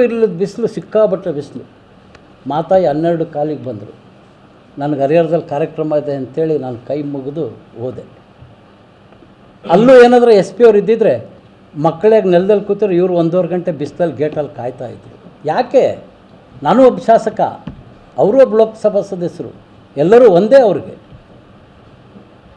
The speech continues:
ಅವ್ರೇನೋ ಅಂದ್ಕೊಂಡಿದ್ದಾರೆ, ಶ್ರೀಮಂತರು ಮತ್ತು ಅಧಿಕಾರದ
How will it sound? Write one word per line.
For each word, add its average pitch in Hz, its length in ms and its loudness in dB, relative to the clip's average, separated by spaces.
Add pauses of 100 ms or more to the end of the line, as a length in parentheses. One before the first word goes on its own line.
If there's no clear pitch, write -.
(1200)
ಅವ್ರೇನೋ 196 360 6
ಅಂದ್ಕೊಂಡಿದ್ದಾರೆ, 208 640 2 (560)
ಶ್ರೀಮಂತರು 220 540 2
ಮತ್ತು 202 240 -2
ಅಧಿಕಾರದ 190 420 0